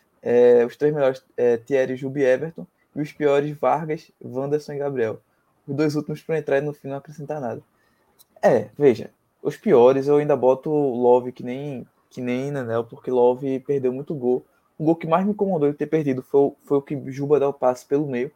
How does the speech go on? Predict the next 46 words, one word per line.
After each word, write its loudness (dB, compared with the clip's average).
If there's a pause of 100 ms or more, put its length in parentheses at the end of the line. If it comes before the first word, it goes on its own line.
(340)
Porque -2
os 4
outros 0
dois, 0
eu 0
achei -2
que -4
ele -2
finalizou -4
até -2
razoavelmente -6
bem. -4
O -12
goleiro -2
foi -6
muito -10
bem. -6 (440)
Uma 0
de -8
cabeça 0
e 0
a, 2
a -4
cavadinha. -4 (560)
Mas 2
o -2
que -2
Juba 0
dá 2
pelo -4
meio, -2
que -8
ele -4
chuta -10
de -8
esquerda, -8 (600)
ele 0
dá -2
um -4
chute -10
muito -10
fácil -2
pro -10
goleiro. -2 (440)
E 0
ele 0